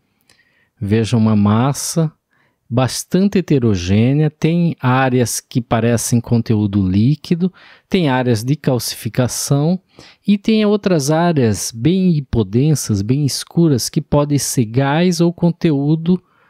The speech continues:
de gordura. Nesse caso, não foi medido a densidade pra saber se era ar ou gordura. Mas existe uma outra forma da gente fazer essa diferenciação.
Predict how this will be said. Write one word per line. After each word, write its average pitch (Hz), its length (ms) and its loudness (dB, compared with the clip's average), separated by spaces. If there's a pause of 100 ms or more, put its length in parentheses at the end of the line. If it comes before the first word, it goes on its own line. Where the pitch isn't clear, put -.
(440)
de 123 220 -2
gordura. 123 880 0 (640)
Nesse 190 260 0
caso, 170 440 0
não 180 180 2
foi 180 320 0
medido 165 500 2
a 156 40 0
densidade 143 1040 0 (180)
pra 160 160 0
saber 131 480 0
se - 160 -4
era 139 320 0
ar 156 500 0
ou 160 160 2
gordura. 110 720 0 (560)
Mas 175 220 2
existe 190 400 2
uma 196 160 2
outra 202 440 2
forma 143 600 0
da 139 140 0
gente 139 540 -2 (480)
fazer 131 920 -2
essa 123 320 0
diferenciação. 123 1040 -4